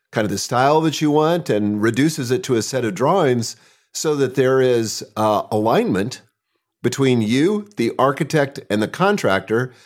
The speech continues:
so that when you get to the end of the, the process, you don't walk into a house that's completely different than what you imagined. But the same thing needs to happen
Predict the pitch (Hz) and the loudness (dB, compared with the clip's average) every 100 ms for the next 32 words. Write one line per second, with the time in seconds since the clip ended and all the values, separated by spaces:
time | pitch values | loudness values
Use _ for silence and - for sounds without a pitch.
0 | _ - 147 135 123 127 156 165 139 131 | _ -4 0 2 2 0 0 0 2 2
1 | 127 104 - - 107 117 98 156 196 - | 2 0 -4 -14 -2 -2 2 0 0 0
2 | 107 117 135 131 104 123 123 131 120 117 | -2 0 0 2 2 0 2 0 0 0
3 | 101 101 185 127 110 - - _ _ - | -2 0 0 2 0 -6 -16 _ _ -2
4 | 131 - 131 - 165 165 131 113 156 160 | -2 0 -4 -2 -2 0 0 0 0 0
5 | 104 95 _ _ _ _ 120 113 110 110 | -2 -2 _ _ _ _ 2 2 2 2
6 | 104 113 135 104 80 - _ _ _ _ | 2 2 2 -2 -8 -12 _ _ _ _
7 | _ _ _ _ 123 139 131 220 269 247 | _ _ _ _ -4 -2 -2 -4 0 0
8 | 160 139 - 117 147 202 - 156 107 | 2 0 0 -2 0 0 0 -2 -4